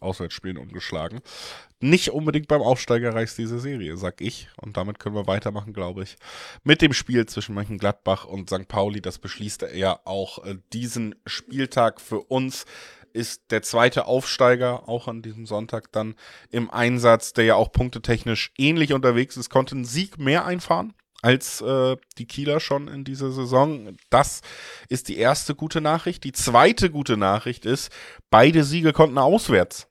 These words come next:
eingefahren werden. Wir reden ja immer viel über Heim und Auswärts hier. Und jetzt ist es halt ein Auswärtsspiel bei Mönchengladbach, die aber ja endlich, endlich nach, äh, eineinhalb Jahren Seoane so ein bisschen angekommen scheinen jetzt, ne? Sich ein bisschen nach oben bewegen.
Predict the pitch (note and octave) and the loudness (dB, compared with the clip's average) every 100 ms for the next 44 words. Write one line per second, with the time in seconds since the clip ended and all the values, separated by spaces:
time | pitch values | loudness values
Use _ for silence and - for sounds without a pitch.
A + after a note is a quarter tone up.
0 | _ - A2 G#2 G2+ - G2 G2 G2+ A2+ | _ -2 0 0 0 2 0 2 -2 -2
1 | D3 A#2 A2 G2+ A2+ G2+ B2+ A2 G#2+ F#2+ | -8 -8 -8 -6 -4 -4 -4 -6 -6 0
2 | F#2+ G2 F#2+ F#2 E2 G2 G#2 - - A#2+ | 2 4 2 -2 -2 -2 -4 -6 -2 -4
3 | - - - - - B2 A#2+ C3+ F3+ E3+ | -4 -20 -20 -20 -4 0 2 2 -2 4
4 | C#3 G2+ F#2 G#2 G#2 - - G#2 G2 G2+ | 4 4 0 0 -2 -4 -2 4 4 4
5 | G2+ G#2+ G#2+ - C3+ C#3 - B2+ D#3 F#3 | -2 0 2 4 6 4 2 -4 -4 -4
6 | - A#2 A#2+ C3+ F3 - - - _ - | 4 8 8 8 6 0 -20 -20 _ -4
7 | A#2+ - C#3 D#3 D#3+ D#3 - _ _ - | -2 2 0 4 2 0 -6 _ _ 6
8 | F3+ A#3 - A2+ C#3 - - G#2+ A#2 - | 8 8 4 4 4 2 0 2 0 -2
9 | A2 A#2 A#2 - _ B2 D3+ D3+ C3+ C3 | 2 6 4 2 _ 4 6 6 6 6
10 | B2+ B2+ B2+ G2+ G#2+ B2+ A#2 - F3 - | 4 2 0 2 0 -2 -6 -2 0 4
11 | D3 A2+ B2+ G#2 G2+ F#2+ F#2+ F#2+ F#2 F#2 | 4 4 -2 0 2 0 2 2 2 0
12 | F2+ - C3+ - - - _ - A#2 - | -8 0 0 0 -16 -20 _ -4 -4 -4
13 | F2 A2+ - F#3 - E3+ D3+ G#2+ B2+ B2+ | -10 -6 2 2 4 2 2 0 -4 -4
14 | A#2+ A2+ A2+ A2 A2 A2 | -6 -2 -2 -2 -4 -8